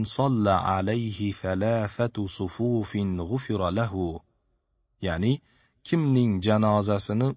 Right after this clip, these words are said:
uch saf musulmonlar o'qisa, uning gunohlari kechiriladi, deganlar. Bu hadisni Imom Abu Dovud rivoyat qilgan va hasan hadis degan. Imom Hokim ham rivoyat qilgan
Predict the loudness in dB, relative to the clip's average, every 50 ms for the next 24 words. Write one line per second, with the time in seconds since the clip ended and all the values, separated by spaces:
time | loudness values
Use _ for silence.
0 | -4 -4 -4 -4 -4 -6 -8 -2 0 2 2 2 0 -2 -2 -2 -2 -2 0 0
1 | 0 0 2 2 2 2 2 2 2 2 0 0 0 -2 -2 -2 -2 -4 -4 -2
2 | -2 -2 -2 -2 -2 0 2 2 2 2 2 2 2 0 0 0 0 -2 -2 -2
3 | 0 0 -2 -4 -4 -4 -4 -2 -2 -4 -2 -2 -4 -4 -4 -4 -4 -4 -2 0
4 | 0 0 0 -2 -6 -8 -10 -12 -14 -16 _ _ _ _ _ _ _ _ _ _
5 | _ _ _ _ _ _ _ _ _ 0 0 0 2 2 2 4 4 4 2 2
6 | 0 0 -2 -2 -2 0 2 4 4 4 4 4 4 2 2 2 2 0 2 4
7 | 4 4 4 2 2 0 -2 -2 -2 -2 0 2 2 2 2 0 -4 -4 -4 -6
8 | -2 0 0 2 2 0 -2 -4 _ -2 -2 -2 -2 -2 -4 -4 -4 -2 0 0
9 | 2 2 0 0 -2 -2 -2 -2 -2 -4 -4 -4 -4 -4 -4 -4 -4 -6 -8 -12
10 | -14 _ _ _ _ _ _ _ _ _ _ _ _ _ _ _ 4 6 6 6
11 | 4 4 2 4 2 2 4 2 0 0 0 0 0 0 0 0 0 0 2 2
12 | 2 2 0 -2 -4 -6 -6 -2 0 2 2 2 2